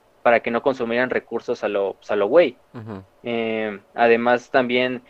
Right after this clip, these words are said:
Speaker 1: cada ciudadano, desde que ya tenía la edad para trabajar,
Speaker 2: Ujú.
Speaker 1: era necesario de que ya se metiera a la industria para poder trabajar en las minas
Speaker 2: Ujú.
Speaker 1: o trabajar en las industrias.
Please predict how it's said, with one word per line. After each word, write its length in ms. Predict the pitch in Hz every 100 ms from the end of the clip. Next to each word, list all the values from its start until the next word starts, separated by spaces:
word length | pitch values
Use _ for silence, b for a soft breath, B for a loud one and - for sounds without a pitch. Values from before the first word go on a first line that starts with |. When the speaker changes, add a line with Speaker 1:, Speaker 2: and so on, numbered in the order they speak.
| b b _
Speaker 1:
cada 240 | 139 143
ciudadano, 480 | 139 135 123 131 147
desde 260 | 127 113 113
que 120 | 117
ya 200 | 123 127
tenía 200 | 135 131
la 80 | 131
edad 220 | 127 123
para 200 | - 120 -
trabajar, 540 | 110 107 - 151 - _ _ _
Speaker 2:
Ujú. 60 | -
Speaker 1:
era 180 | 123 131
necesario 460 | 127 117 110 123 131
de 140 | 113
que 140 | - 110
ya 100 | 113
se 160 | 131
metiera 280 | 113 - 113
a 40 |
la 60 | 107
industria 420 | 104 117 - 123
para 160 | 107 101
poder 240 | - 107
trabajar 340 | - 110 - 113
en 100 | 107
las 160 | 101
minas 360 | 123 131 131 - _
Speaker 2:
Ujú. 200 | 104 101 107
Speaker 1:
o 20 |
trabajar 380 | 113 104 - 110
en 100 | 107
las 180 | 98
industrias. 540 | 107 110 131 - 98